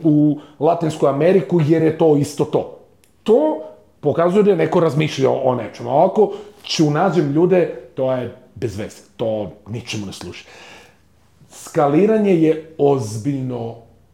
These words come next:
kompleksnija i zeznutija stvar nego što mislite da jeste.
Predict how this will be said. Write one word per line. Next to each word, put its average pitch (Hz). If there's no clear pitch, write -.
kompleksnija 131
i 123
zeznutija 120
stvar 113
nego 113
što 123
mislite 107
da 85
jeste. -